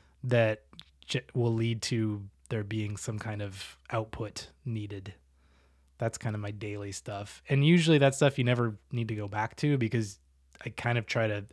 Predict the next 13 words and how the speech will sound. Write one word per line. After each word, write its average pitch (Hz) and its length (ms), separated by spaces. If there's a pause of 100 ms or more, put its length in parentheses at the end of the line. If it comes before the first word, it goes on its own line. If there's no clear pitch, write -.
at 117 140
the 120 100
end 113 140
of 107 120
that 107 240
day, 110 240
make 107 240
sure 113 260
that 104 240
all 101 400 (260)
does 127 280
something 147 460
else, 160 400